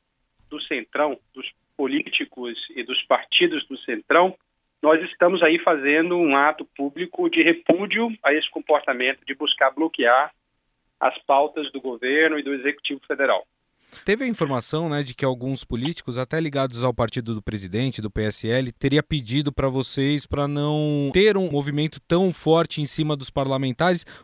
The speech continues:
Speaker 2: por conta das negociações que já estão ocorrendo lá no Congresso. Houve, de fato, esse tipo de conversa, Eduardo?
Speaker 1: Olha, esse movimento, ele foi discutido,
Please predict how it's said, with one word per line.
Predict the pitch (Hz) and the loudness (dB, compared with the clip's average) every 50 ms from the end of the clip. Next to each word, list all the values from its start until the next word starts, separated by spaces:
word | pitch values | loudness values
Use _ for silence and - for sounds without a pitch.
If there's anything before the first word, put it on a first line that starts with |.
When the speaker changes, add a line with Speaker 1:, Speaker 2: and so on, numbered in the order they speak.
| _ | _
Speaker 2:
por | - 311 - - | -2 -2 -2 2
conta | - 254 247 - 233 208 | 2 0 2 2 2 2
das | 208 202 180 | 2 2 2
negociações | 170 185 180 170 170 - - 165 147 - - 165 156 | 2 0 2 2 0 2 2 0 0 2 0 -2 -2
que | - - 156 | 0 -2 0
já | 143 151 143 | 2 2 0
estão | 135 - - 156 151 151 | 0 -2 -4 -2 0 0
ocorrendo | 151 - - 147 131 135 143 139 139 | 0 0 0 0 0 2 0 0 0
lá | 135 139 139 | 0 0 0
no | 139 135 | -2 -2
Congresso. | - 147 143 139 127 127 127 117 - - - - - - - - | -2 -2 -2 0 0 0 0 -2 -4 -8 -16 -20 -20 -12 2 4
Houve, | 196 247 269 233 233 175 | 6 6 6 4 2 -2
de | 135 143 131 | -2 -2 -6
fato, | - - 139 156 185 202 - - 151 139 - - - - - | -2 0 0 2 2 0 0 0 0 0 -2 -2 -10 -10 -2
esse | 143 139 139 - - 151 | -2 0 0 0 -4 -6
tipo | - - - - 135 | -4 -6 -4 -4 -2
de | 120 113 - | -4 -2 0
conversa, | 127 117 110 98 104 120 165 202 202 - - - 143 120 110 110 107 110 | 2 0 2 2 2 4 4 2 2 0 0 0 2 2 4 2 2 0
Eduardo? | 113 123 123 117 110 104 95 104 101 95 92 - _ _ - | 0 2 2 2 2 0 0 -2 -4 -6 -6 -10 _ _ 2
Speaker 1:
Olha, | - 151 139 135 135 | 4 4 6 6 6
esse | 147 165 165 - - | 6 4 4 2 0
movimento, | 175 185 202 196 185 180 135 120 123 139 160 180 180 165 - - 131 120 123 | 4 6 6 6 6 4 2 4 4 6 6 6 6 4 0 -4 -4 -2 2
ele | 131 147 151 160 165 165 - | 2 2 2 2 0 -2 -2
foi | - 165 165 175 185 190 185 165 135 117 - _ _ _ _ - - - _ _ _ _ _ _ _ | -2 0 2 2 4 4 4 4 2 2 -4 _ _ _ _ -14 -14 -14 _ _ _ _ _ _ _
discutido, | - 180 220 247 233 - - 175 - - - - 160 170 185 180 - 131 120 120 | -2 0 0 0 0 0 -4 -4 -4 -2 -6 -4 0 2 2 2 2 0 -4 -4